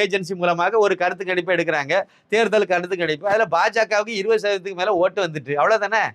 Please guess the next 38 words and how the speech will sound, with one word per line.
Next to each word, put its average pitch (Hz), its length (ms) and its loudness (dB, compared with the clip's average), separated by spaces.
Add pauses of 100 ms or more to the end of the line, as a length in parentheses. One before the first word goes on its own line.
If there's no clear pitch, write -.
(400)
இதுல 220 240 4
உங்களுக்கு 220 380 0
என்ன 226 100 0 (100)
எரிச்சல் 208 360 2
வருது? 175 260 0 (480)
பாஜக 226 400 2
அணிக்கு 240 280 0
வந்திருக்கு, 208 340 -2
வந்துட்டு 233 240 -4
போட்டு. 175 240 -2 (500)
அவன் 208 200 2
கருத்து 233 240 0
கணிப்பை 294 300 2
சொல்றான், 254 340 2
மக்கள் 247 280 2
ஓட்டு 247 200 2
போட்ட 240 220 0
பிறகு 247 200 2
தெரிய 233 220 2
போகுதுன்னு 233 260 -2
சொல்லிட்டு 220 300 -4
போங்களா. 226 360 0 (460)
உடனே 240 320 4 (140)
அந்த, 285 160 0 (760)
அ, 185 40 2 (100)
புதிய 240 280 0
தலைமுறை 254 340 2 (100)
அந்த 233 140 -2 (220)
தொலைக்காட்சியை 233 500 0
மு-, 202 100 -12 (240)
முழுக்க 240 420 0
முழுக்க 262 260 2 (120)
திமுக 240 400 0
கொத்தடிமை 226 520 0
வேலை 226 200 4
பார்த்ததுல, 233 400 2 (300)
அ, - 20 2 (440)
புதிய 240 160 0